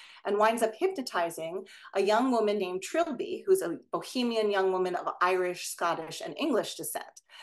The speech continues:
Svengali at first hypnotizes Trilby to help her with the pain in the eyes that she's suffering from, but eventually he does it for his own sinister purposes, which are partially to transform her into the greatest opera singer of all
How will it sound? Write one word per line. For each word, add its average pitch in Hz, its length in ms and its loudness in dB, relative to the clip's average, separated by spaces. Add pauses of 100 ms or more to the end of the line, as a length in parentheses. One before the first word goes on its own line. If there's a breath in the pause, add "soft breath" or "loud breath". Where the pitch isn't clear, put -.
(200 loud breath)
Svengali 254 540 4
at - 140 0
first 427 280 4
hypnotizes 202 600 0
Trilby 180 320 -2
to 190 80 -4
help 208 260 -6
her 202 140 0
with 185 180 -2
the - 100 -20
pain 240 360 -2
in 196 80 2
the 190 100 4
eyes 185 300 2
that - 100 -10
she's 160 180 -10
suffering 156 400 -6
from, 139 300 -6 (320 soft breath)
but 196 100 2
eventually 190 560 4
he 165 140 -6
does 165 240 0
it - 180 -2
for 160 140 -4
his 165 200 -6
own 175 360 -4
sinister - 520 -4
purposes, 214 680 0 (300 loud breath)
which 190 180 4
are 185 300 6 (300 loud breath)
partially 247 580 2
to 214 180 -6
transform 214 640 -2
her 214 180 -2
into 208 360 0
the 196 100 0
greatest 214 500 0
opera 190 280 -2
singer 170 320 -2
of 165 160 -2
all 156 180 0